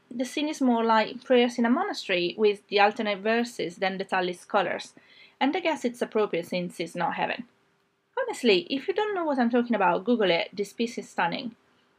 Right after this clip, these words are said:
I don't get how someone can hear such beauty and not have a longing for the transcendent. But anyway, this set of souls notice that Dante is alive, stop singing,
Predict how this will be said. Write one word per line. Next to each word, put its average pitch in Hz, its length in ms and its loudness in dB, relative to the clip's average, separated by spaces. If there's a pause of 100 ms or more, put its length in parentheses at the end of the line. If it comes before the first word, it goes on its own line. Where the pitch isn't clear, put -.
(280)
I 214 180 4
don't 208 560 2
get 214 280 4
how 208 200 0
someone 302 420 -2
can 247 160 4
hear 208 160 4
such - 320 -6
beauty 240 400 2
and 202 180 -6
not 196 200 -4
have 190 140 -6
a 185 60 0
longing 190 460 0
for 180 140 -4
the 170 100 -4
transcendent. - 540 -8 (1160)
But 214 220 6
anyway, 247 440 4 (400)
this 370 140 2
set - 240 -2
of 277 80 -2
souls 196 400 0
notice 208 360 -2
that 214 140 0
Dante 175 280 -4
is 175 80 -10
alive, 202 380 0 (300)
stop - 260 -4
singing, 269 400 -4